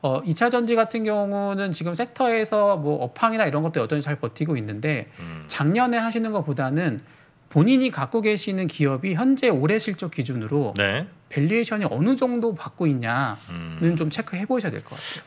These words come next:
Speaker 2: 아, 근데 진짜 우리 이다솔 부장님이 실력 있다라고 볼 수밖에 없는 게,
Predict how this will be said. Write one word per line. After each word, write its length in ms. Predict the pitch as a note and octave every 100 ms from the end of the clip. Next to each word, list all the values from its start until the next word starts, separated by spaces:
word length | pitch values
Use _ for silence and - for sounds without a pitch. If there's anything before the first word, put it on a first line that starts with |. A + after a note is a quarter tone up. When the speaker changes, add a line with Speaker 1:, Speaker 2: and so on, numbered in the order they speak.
| E2+
Speaker 2:
아, 40 | -
근데 180 | A#2+
진짜 340 | G#2 B2+ B2+ F3+
우리 220 | A#2+ A2
이다솔 320 | A2 C3 B2
부장님이 680 | A2+ A2 G#2 G2 G#2+ G#2+ F#2+ - - _ _ _ _ -
실력 340 | - G3+ A3 F#3+
있다라고 720 | F3 C#3 A#2 G2 F#2 F#2 F#2
볼 140 | -
수밖에 340 | G#2 A#2+ A2 G2+
없는 280 | E2+ E2+
게, 220 | F#2+ B2